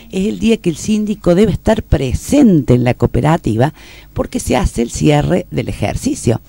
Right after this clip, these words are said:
y si tu función es controlar y representar a los asociados, ese día sí o sí tenés que estar. Y bueno, y este año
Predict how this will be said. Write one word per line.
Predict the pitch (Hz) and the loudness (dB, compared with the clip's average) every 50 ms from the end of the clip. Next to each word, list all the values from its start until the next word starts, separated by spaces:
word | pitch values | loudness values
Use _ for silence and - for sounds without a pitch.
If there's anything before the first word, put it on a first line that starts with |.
| - - - - - - - | -20 -20 -20 -20 -14 -6 -4
y | 190 165 | -2 -2
si | - 175 | -2 -4
tu | - 151 | -8 -8
función | 123 - 165 165 170 165 - - 208 202 196 190 | -8 -6 -6 -4 -4 -4 -4 -2 -2 -2 -2 -4
es | 160 - | -6 -10
controlar | - - 170 160 156 151 135 - 151 156 156 156 165 180 170 151 139 113 95 - - - - - - | -6 -6 -4 -4 -4 -6 -6 -6 -4 -2 0 0 2 2 2 2 2 0 -4 -8 -12 -20 -20 -16 -8
y | - 165 170 | -2 -2 -2
representar | 139 131 143 135 - - 147 143 - - - 151 151 156 175 196 185 147 | 0 0 -2 0 0 0 0 0 -2 0 0 0 0 0 2 2 4 4
a | 104 | 4
los | 95 101 95 110 | 2 2 2 0
asociados, | 110 - - 143 139 160 - - 147 127 98 101 120 135 139 - - - - - - | -2 -2 0 2 2 2 2 2 0 2 4 4 4 2 2 -2 -12 -20 -20 -12 -2
ese | - 214 - - 165 | 0 0 0 2 0
día | 147 175 190 175 - | 0 2 2 0 0
sí | - - 214 | 0 0 0
o | 165 | 0
sí | - - 202 170 | 0 0 -2 -2
tenés | - - - - - - | 0 -2 -4 -4 -4 -8
que | - - | -8 -8
estar. | - - - - - - - - - - - - - - | -6 -6 -8 -8 -10 -14 -14 -20 -20 -20 -20 -18 -10 -2
Y | - 143 | 0 2
bueno, | 196 233 170 160 | 2 2 2 2
y | 170 185 | 0 -2
este | - - - - | -4 -4 -2 -2
año | - 95 98 - - | -2 -2 -2 -2 -4